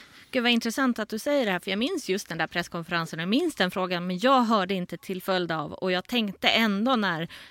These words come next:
när, eh, Läkemedelsverket sa, "Oh, här borde hon ha förklarat att det här är bara ett misstänkt samband. Vi rapporterar alla dödsfall efter en, efter,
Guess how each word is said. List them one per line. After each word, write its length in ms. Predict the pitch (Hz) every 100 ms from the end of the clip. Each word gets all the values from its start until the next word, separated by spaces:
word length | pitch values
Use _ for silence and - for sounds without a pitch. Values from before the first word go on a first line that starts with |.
| - -
när, 600 | 196 180 165 170 165 170
eh, 60 |
Läkemedelsverket 800 | 160 180 - 170 165 196 190 180
sa, 260 | - 151 160 - - _ _ _
"Oh, 320 | 190 240 214 185
här 160 | 190
borde 240 | 185 190 185
hon 120 | 185
ha 80 | 180
förklarat 640 | 180 - 214 202 190 180
att 120 | 175
det 60 | -
här 200 | 175 170
är 60 | 196
bara 220 | 208 202
ett 100 | 190
misstänkt 480 | 208 - - 214 -
samband. 380 | 190 180 170
Vi 120 | 175 175
rapporterar 540 | 185 190 202 185 180 -
alla 580 | 208 202 190 190 190 185
dödsfall 640 | 202 185 - 190 180 180 -
efter 480 | 180 - - 180 170
en, 260 | 170 170 170 - - -
efter, 360 | 202 - 190